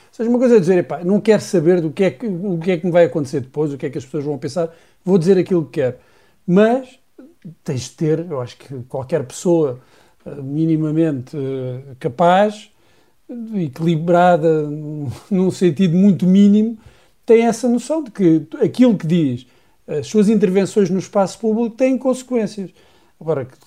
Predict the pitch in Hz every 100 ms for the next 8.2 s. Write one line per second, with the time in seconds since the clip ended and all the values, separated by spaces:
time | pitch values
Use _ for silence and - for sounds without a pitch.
0 | _ 180 151 - - 196 156 165 165 135
1 | 226 165 156 - 180 165 127 - 156 147
2 | 160 - 170 - 208 202 226 202 190 185
3 | 208 - - 190 - _ _ _ _ 156
4 | 131 135 131 - 165 165 - 214 240 320
5 | 170 131 - 143 135 135 131 127 - _
6 | _ - - - 160 196 190 - 208 220
7 | 233 233 - 226 202 208 208 220 214 -
8 | 233 247